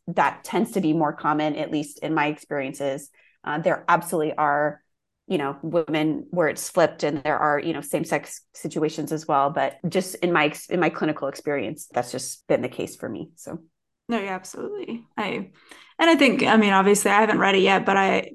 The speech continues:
Speaker 2: there's a lot of reasons why women do turn it down. It's not just,
Speaker 1: <laughs>
Speaker 2: it's obviously not their partner. And I've tried to explain that to my husband. And I'm like, "It's not because of you, like, physically, like, it's not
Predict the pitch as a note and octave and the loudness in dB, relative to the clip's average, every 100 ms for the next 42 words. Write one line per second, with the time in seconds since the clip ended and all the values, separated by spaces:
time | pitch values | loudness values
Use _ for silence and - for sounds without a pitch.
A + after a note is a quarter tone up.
0 | - G#3+ G3+ F#3+ F#3+ F#3+ E3+ F#3+ F#3+ F#3+ | 0 2 2 2 2 2 -2 -2 -2 -4
1 | F3+ G3 G3 F#3+ G3+ G#3 G#3 G#3+ A3 A3 | 0 2 2 2 0 0 4 4 4 -2
2 | A3+ A3 F#3 F#3 A#3+ - A3 G3 F#3+ - | 0 2 2 2 0 2 2 2 2 4
3 | B3+ C#4 C#4+ D4 C#4+ C#4+ - C4+ A#3+ D4 | 4 6 4 4 6 4 6 8 8 8
4 | D4 A#3+ A3 G#3 G#3 G3 F#3+ F#3 G3 A#3 | 6 4 2 2 2 2 0 -2 0 0
5 | G#3+ G3+ - G3+ F#3+ G3 G3+ G3 F3 F#3+ | 0 -2 -6 -6 -6 -4 -2 -2 -2 -4
6 | G3 - A3 A3 A3+ D#4+ E4+ - _ _ | -6 0 2 4 6 6 4 -2 _ _
7 | _ A3 C4 A3+ F#3+ F#3 G3 - _ _ | _ 0 2 2 0 0 -2 -2 _ _
8 | G#3+ F3+ - A#3+ C#4 C#4 - F#3 G#3 G#3+ | 0 0 4 6 6 4 2 2 6 6
9 | A3 A3+ A#3+ A#3+ | 4 6 8 8